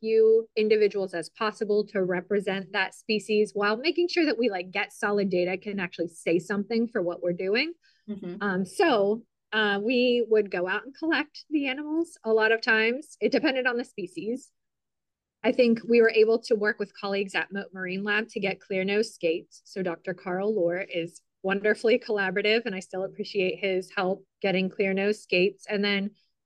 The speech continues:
Speaker 1: uh, for the yellow stingrays and the Atlantic stingrays, uh, Atlantic stingrays, we collaborated, collaborated with Florida Fish and Wildlife Conservation Commission.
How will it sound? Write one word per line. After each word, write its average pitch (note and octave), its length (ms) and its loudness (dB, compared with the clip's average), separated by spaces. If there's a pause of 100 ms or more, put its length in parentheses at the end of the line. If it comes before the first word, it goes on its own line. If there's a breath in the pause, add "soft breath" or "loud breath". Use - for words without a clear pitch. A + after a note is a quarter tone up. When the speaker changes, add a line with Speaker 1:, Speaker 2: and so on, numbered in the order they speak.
(120)
Speaker 1:
uh, G3 160 -2
for A3 160 -4
the A3 80 4
yellow G#3+ 240 2
stingrays A3 600 -2
and G#3 80 -6
the G3 100 -4
Atlantic F#3+ 360 -10
stingrays, G3 760 -2 (400)
uh, F3+ 120 -4
Atlantic A3 340 0
stingrays, A3+ 400 0
we A#3 100 2
collaborated, G3+ 640 -2 (260)
collaborated G#3+ 600 0
with F#3 220 -6 (100)
Florida F#3+ 420 -2 (240)
Fish G#3+ 160 -2
and A3 120 0
Wildlife F#3+ 400 -4
Conservation F#3 480 -6
Commission. G3+ 460 -8